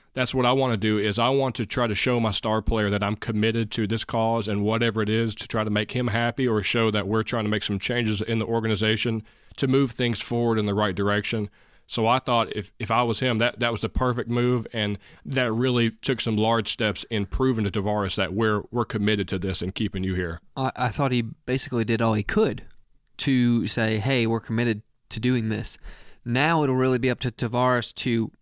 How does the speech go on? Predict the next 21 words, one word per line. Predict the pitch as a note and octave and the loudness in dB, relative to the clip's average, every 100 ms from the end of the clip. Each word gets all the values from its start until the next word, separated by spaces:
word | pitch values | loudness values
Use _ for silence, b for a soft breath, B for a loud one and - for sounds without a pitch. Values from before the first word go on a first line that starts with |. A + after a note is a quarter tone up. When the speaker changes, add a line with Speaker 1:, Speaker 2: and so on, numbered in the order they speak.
| _ _ | _ _
Speaker 2:
one, | - B2 D3 C3 A#2+ C3+ - _ - | -6 -2 2 2 0 -4 -10 _ -10
see | - C3+ | -2 0
who | B2+ B2 | 2 2
he | A#2 | 2
gets | A#2+ B2+ | 0 0
as | A#2+ | 0
a | |
replacement, | B2 A#2 A2+ A2 G#2+ A2 - | 0 -2 -4 -4 -4 -6 -8
because | A#2 A#2+ G#2 - _ _ - | -6 -4 -6 -10 _ _ -8
that | A2+ | -6
will | G2+ | -4
matter | G#2 G2+ G#2 G#2 - _ - | -2 -2 -2 -4 -8 _ -4
greatly. | B2+ A#2+ B2+ A#2+ G#2+ F#2+ G#2+ b b b b b - | 0 2 0 -2 -4 -4 -6 b b b b b -8
And | B2+ A#2 | -2 0
on | |
top | A2 E3 F#3+ | 0 0 0
of | D3 | 0
it, | A2+ A#2+ - b b b b _ _ _ _ _ _ _ _ | 0 -2 -4 b b b b _ _ _ _ _ _ _ _
you | C#3 | -2
gotta | D3 D3 A#2 | 0 2 0
think | E3+ D3 A#2 | 0 0 -2